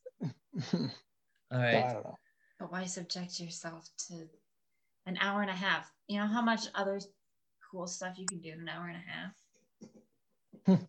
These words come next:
Speaker 2: Like what?
Speaker 3: I mean, you can watch Elf. You can watch the Charlie Brown special, like, four times.
Speaker 2: That is true. That one I will give you. <laughs>
Speaker 1: Exactly.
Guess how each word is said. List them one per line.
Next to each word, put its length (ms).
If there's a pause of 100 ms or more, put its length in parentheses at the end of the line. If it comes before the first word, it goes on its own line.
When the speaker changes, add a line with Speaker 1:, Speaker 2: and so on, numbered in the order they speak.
(140)
Speaker 2:
Like 200
what? 340 (840)
Speaker 3:
I 40
mean, 160
you 80
can 180
watch 300
Elf. 540 (480)
You 60
can 120
watch 180
the 60
Charlie 340
Brown 200
special, 360
like, 180
four 240
times. 580 (420)
Speaker 2:
That 60
is 180
true. 200 (400)
That 220
one 120
I 100
will 180
give 300
you. 160
<laughs> 40 (1900)
Speaker 1:
Exactly. 440